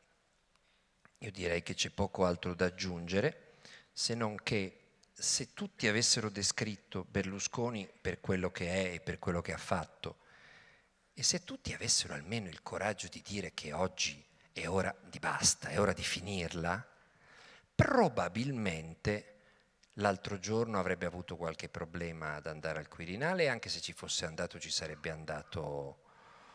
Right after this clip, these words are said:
per ultimo e non per primo. Insomma, io credo che lui, eh, faccia tutto quello che fa anche perché molti gli consentono di farlo.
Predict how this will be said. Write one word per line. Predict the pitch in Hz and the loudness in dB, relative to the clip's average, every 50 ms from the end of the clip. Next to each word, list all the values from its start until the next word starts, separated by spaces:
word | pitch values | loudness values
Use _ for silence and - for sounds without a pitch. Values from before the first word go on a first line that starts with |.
| - - _ _ _ _ _ _ | -20 -20 _ _ _ _ _ _
per | _ 107 80 | _ -4 -4
ultimo | 80 78 82 78 - - 90 80 78 | -2 -4 -4 -6 -6 -6 -4 -2 -4
e | 78 | -4
non | 80 80 80 78 | -4 -6 -8 0
per | - 85 82 - | 0 0 0 0
primo. | - - 90 85 78 76 76 82 90 107 - - _ _ _ _ _ - _ | -2 -2 -2 -2 -4 -6 -6 -6 -6 -6 -6 -14 _ _ _ _ _ -20 _
Insomma, | - - - - 90 90 | -4 -2 -2 -2 0 0
io | 95 113 147 - | 0 0 0 -2
credo | - - 98 98 95 101 104 | -2 -2 -2 -2 -2 -4 -6
che | - - 101 101 | -6 -4 -6 -4
lui, | 107 101 92 87 90 90 87 87 - _ _ _ - - - _ _ _ | -4 -4 -4 -4 -4 -4 -6 -8 -10 _ _ _ -20 -20 -20 _ _ _
eh, | 165 107 85 80 80 80 78 76 76 76 - - | -4 -2 -2 0 0 -2 -2 -2 -4 -6 -8 -10
faccia | - - - - 123 117 113 - - - - 92 | -10 -8 2 4 4 4 4 4 0 0 0 0
tutto | - - 127 - _ - 98 | -2 -6 -12 -10 _ -10 -6
quello | - 104 104 98 92 | -4 -2 -2 -2 -2
che | - - - | -4 -4 -6
fa | - - - 85 80 80 - - | -4 -4 -2 -2 -2 -2 -4 -2
anche | 101 95 95 90 - - | -2 -2 -2 -2 -6 -6
perché | - 92 87 85 - - 92 | -4 -4 -6 -6 -4 -4 -4
molti | 87 90 95 92 87 87 85 - - - 92 82 - - - - - - _ | -2 2 2 4 4 2 0 -4 -8 -8 -8 -8 -8 -12 -18 -20 -20 -18 _
gli | - 90 | -12 -10
consentono | - - 95 90 - - 92 85 82 - - 87 82 | -2 0 0 2 4 4 4 4 2 -2 -2 -2 -2
di | 78 - 76 | -2 -6 -8
farlo. | - - 78 69 69 69 67 71 73 - - | -6 -6 -4 -4 -4 -6 -8 -8 -12 -12 -12